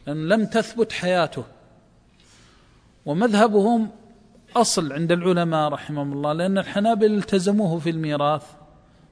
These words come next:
بإثبات الحياة للسقط للجنين في شرط التوريث، وطردوا هذا على الأصل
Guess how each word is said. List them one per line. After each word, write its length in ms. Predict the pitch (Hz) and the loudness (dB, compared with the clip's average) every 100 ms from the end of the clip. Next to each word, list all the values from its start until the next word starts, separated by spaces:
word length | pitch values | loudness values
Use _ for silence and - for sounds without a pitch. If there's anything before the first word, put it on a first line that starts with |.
| - | -8
بإثبات 600 | 151 156 - 165 196 196 | -4 -4 -2 2 4 2
الحياة 680 | 185 - 196 214 143 123 - 147 | -2 0 2 2 2 -4 -12 -10
للسقط 1400 | 143 120 - - - - - - - 117 - - - - - - _ _ _ _ _ _ _ _ _ _ _ - | -8 -10 -14 -20 -20 -20 -20 -20 -16 -6 -2 -2 -4 -8 -20 -20 _ _ _ _ _ _ _ _ _ _ _ -10
للجنين 680 | 143 151 156 165 170 123 95 - - - _ - - - - | -6 -2 0 2 0 -2 -6 -16 -20 -20 _ -20 -20 -20 -12
في 140 | 139 | -8
شرط 320 | - 202 196 | 0 0 0
التوريث، 520 | 190 - 196 190 135 - - - _ - _ _ _ _ _ _ _ _ _ - | -2 2 4 4 0 -4 -20 -20 _ -20 _ _ _ _ _ _ _ _ _ -6
وطردوا 1300 | 151 156 156 156 156 151 90 - - 233 226 190 180 | 4 6 8 6 4 2 -6 -12 6 8 8 6 6
هذا 240 | 175 165 156 | 6 6 4
على 220 | 156 156 | 4 0
الأصل 540 | 156 175 - 214 208 | 0 -2 0 -2 -2